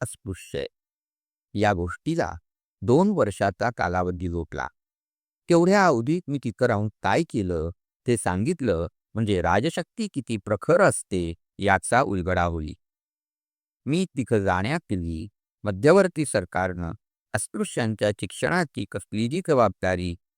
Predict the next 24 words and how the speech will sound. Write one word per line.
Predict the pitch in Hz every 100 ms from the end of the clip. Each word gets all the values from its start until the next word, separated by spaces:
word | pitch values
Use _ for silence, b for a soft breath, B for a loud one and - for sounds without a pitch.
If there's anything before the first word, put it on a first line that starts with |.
| _
स्वतःच्या | - 113 117 113 95 131 143 127
अंगावर | 107 98 98 104 135
घेतली | 98 87 87 92
नव्हती. | 92 90 - 113 - _ _ _ _ _ _ _
मात्र | 95 117 - - 76 - _ _ _ -
मुसलमानांच्या | 117 139 165 190 165 143 123 113
अलीगढ | - 95 98 147 180
विश्वविद्यालयाला | 160 - 123 107 - 98 90 85 80 76 78 87 - _ _ _ _
वीस | 113 180 196 -
लाख | 110 98 113
रुपयांची | 101 - 98 95 98 -
मदत | 90 90 117
देऊन | 170 113 101 87 82 85 _ _ _
आणि | 98 139 196
बनारस | 156 127 127 120 113 107
हिंदू | 98 95
विश्वविद्यालयाला | 95 98 113 147 175 - 107 92 90 82 78 80 - _ _ _
एकोणीस | 107 - 151 214 - 98
लाख | 107 107
रुपये | 107 - 98 90
भांडवल | 87 85 113 180 -
पुरवून | 123 95 98 98
सहाय्य | - 87 127 175
केलं. | - 82